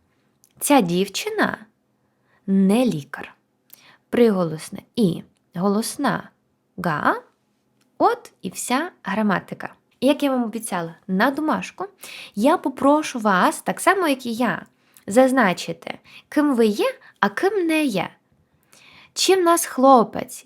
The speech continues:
чи ви дівчина, чи, можливо, ви лікар або не лікар. Ось і все.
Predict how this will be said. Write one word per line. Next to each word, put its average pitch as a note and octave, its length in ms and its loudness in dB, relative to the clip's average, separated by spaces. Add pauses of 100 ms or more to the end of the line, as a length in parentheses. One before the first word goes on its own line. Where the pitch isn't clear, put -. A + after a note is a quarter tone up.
чи A#3+ 260 2
ви D4+ 140 4
дівчина, F#3+ 800 -2
чи, - 220 -4
можливо, C4+ 460 2
ви D4+ 140 2
лікар D4 480 -2
або E3 220 0
не B3+ 320 0
лікар. F3+ 420 -6 (460)
Ось F#4 440 2
і D#4+ 180 -6 (160)
все. - 280 -8